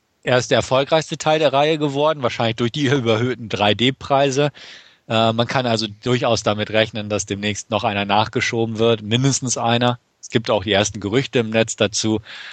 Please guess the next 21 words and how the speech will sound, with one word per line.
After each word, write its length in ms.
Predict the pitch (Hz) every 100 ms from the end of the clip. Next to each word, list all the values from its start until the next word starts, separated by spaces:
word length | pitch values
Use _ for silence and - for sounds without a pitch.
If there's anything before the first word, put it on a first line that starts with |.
| - -
und 280 | 104 101
das 140 | 107 95
Ende 260 | 101 104
lässt 280 | 95 101 -
das 140 | 92 90
selbstverständlich 960 | 104 95 - 92 98 92 90 92 -
auch 340 | 92 95 - - -
perfekt 520 | 92 - 90 - - _ _ _
zu, 300 | - - 101
die 80 | 95
ganze 280 | 87 85 95
Geschichte. 460 | 87 - 87 - 87
Sprich, 260 | - 92
es 120 | 95 95
ist 140 | 92
ein 80 | 95
offenes 420 | 87 92 87 -
Ende 380 | 101 98 98 92 _ - - - - -
und, 440 | 87 85 85 85
äh, 40 | 95
ja, 840 | 87 85 85 80 _ - 82